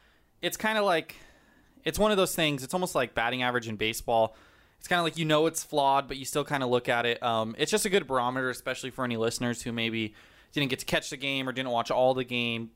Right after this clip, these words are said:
you know, and didn't catch up on these things. Like, Marcus Mor-, Markieff Morris, excuse me, had the best plus minus on the team, plus ten.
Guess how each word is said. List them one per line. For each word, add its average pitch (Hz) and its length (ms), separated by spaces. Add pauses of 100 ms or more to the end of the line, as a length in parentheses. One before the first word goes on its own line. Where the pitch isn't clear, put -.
(140)
you 123 120
know, 107 180
and 107 260
didn't 123 220
catch 127 220
up 120 100
on 117 80
these 113 160
things. 110 300
Like, 107 140 (300)
Marcus 156 300
Mor-, 131 180
Markieff 135 400
Morris, 110 300
excuse 113 300
me, 110 120
had 113 220
the 107 240 (140)
best 120 240
plus 117 200
minus 113 280
on 110 60
the 107 60
team, 107 280
plus - 280
ten. 104 320